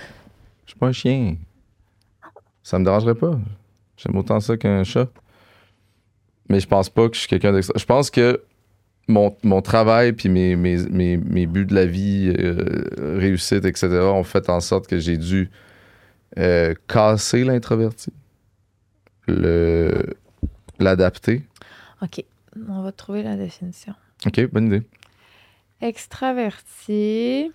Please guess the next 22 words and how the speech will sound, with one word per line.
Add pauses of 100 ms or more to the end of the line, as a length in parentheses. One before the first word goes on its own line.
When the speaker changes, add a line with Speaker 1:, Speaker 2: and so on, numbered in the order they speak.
Speaker 1:
Pour
vrai,
là,
tu (180)
sais, (120)
tu
fais
des
entrevues,
tu
fais
des,
des,
tu,
tu
fais
de
la, (1160)
t'écris
sur
toi.
Speaker 2:
Extraverti.